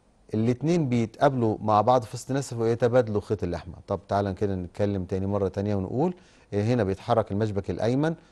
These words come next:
اللي هو مثبت بمقدمة الحربة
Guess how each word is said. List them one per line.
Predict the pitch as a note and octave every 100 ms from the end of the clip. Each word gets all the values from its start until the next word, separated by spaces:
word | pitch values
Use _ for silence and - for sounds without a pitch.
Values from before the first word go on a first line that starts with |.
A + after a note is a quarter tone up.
| _ _
اللي | B2 B2+
هو | C3 B2
مثبت | G#2+ G2+ A2+ G2+ F#2+
بمقدمة | F#2+ F#2 - F#2 G2 G#2 F#2+ -
الحربة | D#2+ D#2+ A2+ G#2 F2